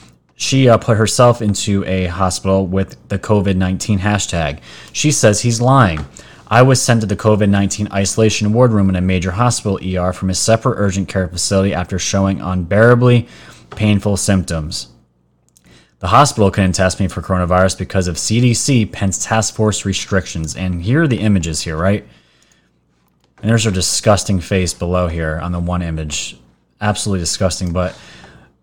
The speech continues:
this person here, Alicia, tweeted here about the oxygen, the O two, uh, let's see here. Let's see what she read.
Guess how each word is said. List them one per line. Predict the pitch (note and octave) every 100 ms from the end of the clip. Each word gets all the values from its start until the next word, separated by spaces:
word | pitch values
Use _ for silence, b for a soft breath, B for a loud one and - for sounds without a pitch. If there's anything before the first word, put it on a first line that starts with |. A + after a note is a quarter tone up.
| _
this | A#2 A#2
person | - D#3+ - B2
here, | C#3
Alicia, | A#2 G#2 C#3+ - F2+ F#2 - - _ _ _ _ _ _ _ _ _ _ _ _ _ _
tweeted | - B2+ C3+
here | G2+ F2 F2+ F#2+ b b b b b b b _ _
about | - F2+ F#2+ F#2+ F#2+
the | G#2 -
oxygen, | C#3 C#3 A2 G2 F#2+ G2 F#2+ - _ _ _ _ _ _
the | G2+
O | G#2
two, | G2+ - C3 B2+
uh, | F#2+ F2+ F2
let's | F2+
see | - F2
here. | E2+ D#2 D#2+ -
Let's | G#2+ -
see |
what | A#2 G#2+
she | G#2
read. | F2 F2 D2+